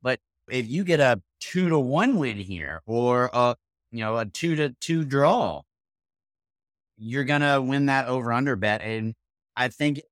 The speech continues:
at this point, I think it's very safe to say in order to beat City S C, no matter who you are, for this weekend, the Minnesota United,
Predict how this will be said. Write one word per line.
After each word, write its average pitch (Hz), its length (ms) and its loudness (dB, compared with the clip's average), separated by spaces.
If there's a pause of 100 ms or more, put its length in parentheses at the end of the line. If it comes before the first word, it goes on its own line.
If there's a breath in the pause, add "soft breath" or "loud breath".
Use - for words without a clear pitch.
at 143 120 -2
this 180 260 2
point, 143 380 -2
I 123 100 0
think 127 180 0
it's 117 100 -4
very 123 240 0
safe 143 240 -2
to 165 80 -8
say 117 320 0
in 107 100 -4
order 131 280 -6
to 131 240 -8
beat 131 360 -6 (440)
City 143 380 0
S 143 180 2
C, 110 420 -6 (260)
no 117 120 -2
matter 117 200 0
who 160 120 2
you 151 220 2
are, 98 280 -2 (380)
for 117 80 -12
this 151 220 0
weekend, 123 340 -6
the 117 60 -4
Minnesota 123 460 -2
United, 117 500 0